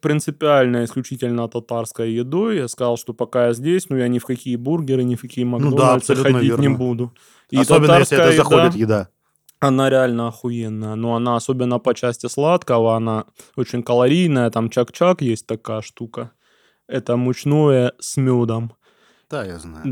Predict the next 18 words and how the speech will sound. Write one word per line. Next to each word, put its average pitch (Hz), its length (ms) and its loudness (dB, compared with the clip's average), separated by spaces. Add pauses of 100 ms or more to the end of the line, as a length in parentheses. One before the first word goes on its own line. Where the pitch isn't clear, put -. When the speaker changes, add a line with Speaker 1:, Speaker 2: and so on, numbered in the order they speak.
(100)
Speaker 1:
И 135 220 4
я 143 160 4
привез 147 460 2
их 131 140 -4
Speaker 2:
Я 151 60 -2
не 139 40 -2
Speaker 1:
четыре 143 260 4
у-, 139 80 6
Speaker 2:
понимаю 101 340 0
Speaker 1:
четыре 160 280 6
упаковки 151 640 4
на 135 140 4
Speaker 2:
этого 123 40 -2
Speaker 1:
подарки, 127 540 2
Speaker 2:
кайфа. 104 100 -2
Speaker 1:
короче, 127 340 0
на 135 140 -2
сувениры. 131 680 -4